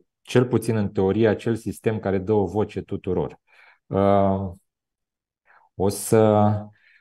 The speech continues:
îți mulțumesc încă o dată. Uh, e un pic frustrant că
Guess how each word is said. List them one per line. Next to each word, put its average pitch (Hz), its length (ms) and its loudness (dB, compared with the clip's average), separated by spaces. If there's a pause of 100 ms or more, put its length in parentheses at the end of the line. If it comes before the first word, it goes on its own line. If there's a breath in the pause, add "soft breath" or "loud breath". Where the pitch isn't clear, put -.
îți 98 140 -2
mulțumesc 101 600 0
încă 110 220 -2
o 101 80 2
dată. 90 640 -4 (180)
Uh, 113 300 0
e 131 280 8
un 104 80 -4
pic 110 180 0
frustrant 92 800 0
că 82 320 -8